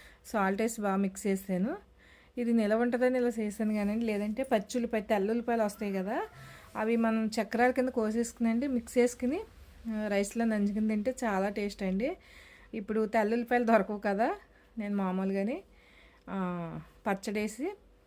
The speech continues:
నెయ్యేసి వేడి వేడి అన్నంలో వేడి వేడి పచ్చడి అసలు బాగా కలిపండి. తింటే ఉంది టేస్ట్ అదిరిపోయిందండి గోంగూర పచ్చడి. మన దొ-, మన దొడ్లో పండిని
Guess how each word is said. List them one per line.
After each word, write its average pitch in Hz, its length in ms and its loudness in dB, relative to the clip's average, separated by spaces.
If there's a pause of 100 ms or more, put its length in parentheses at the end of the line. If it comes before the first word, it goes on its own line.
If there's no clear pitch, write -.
(140)
నెయ్యేసి 202 680 -2
వేడి 190 220 -2
వేడి 190 180 0
అన్నంలో 196 400 0 (560)
వేడి 196 240 2
వేడి 196 200 2
పచ్చడి 208 520 -4 (520)
అసలు 170 520 -4 (760)
బాగా 190 500 2
కలిపండి. 208 680 0 (800)
తింటే 196 320 -2
ఉంది 202 280 0
టేస్ట్ 196 460 -4 (760)
అదిరిపోయిందండి 190 840 -2
గోంగూర 180 400 0
పచ్చడి. 185 520 -6 (680)
మన 185 260 0
దొ-, 185 260 0
మన 220 460 0 (680)
దొడ్లో 208 360 2
పండిని 226 460 2